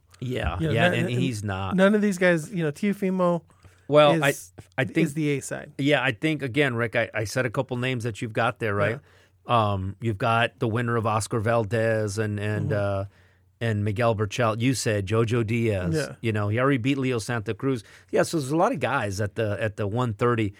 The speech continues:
Speaker 1: You got, you know, okay, this is for Davis, but you're talking about,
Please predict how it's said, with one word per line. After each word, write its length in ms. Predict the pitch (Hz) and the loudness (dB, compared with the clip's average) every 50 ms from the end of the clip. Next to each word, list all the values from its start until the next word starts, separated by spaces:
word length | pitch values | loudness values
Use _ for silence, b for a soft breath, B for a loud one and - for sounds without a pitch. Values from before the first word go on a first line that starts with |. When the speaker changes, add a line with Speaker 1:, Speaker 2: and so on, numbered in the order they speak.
| B B - | B B -6
Speaker 1:
You 100 | 120 117 | -2 0
got, 240 | 104 123 117 104 - _ - | 2 0 0 0 -4 _ -6
you 100 | 135 123 | -4 -2
know, 300 | 113 107 101 98 98 98 - _ _ _ _ _ _ _ _ _ - | -2 -2 -2 -4 -6 -8 -12 _ _ _ _ _ _ _ _ _ -4
okay, 160 | 135 110 156 | -2 0 2
this 220 | 143 143 165 - 180 | 2 2 2 0 0
is 80 | 156 | -2
for 120 | 107 127 117 | -4 -4 -2
Davis, 420 | 98 117 135 127 117 101 98 - | 0 2 2 2 2 0 -4 -4
but 220 | - 117 110 - | -4 -4 -4 -2
you're 120 | - 120 101 | -4 -4 -2
talking 320 | - 131 135 - - 127 | -2 -2 -2 -2 -4 -4
about, 340 | 120 110 117 113 113 110 | -2 0 0 0 0 0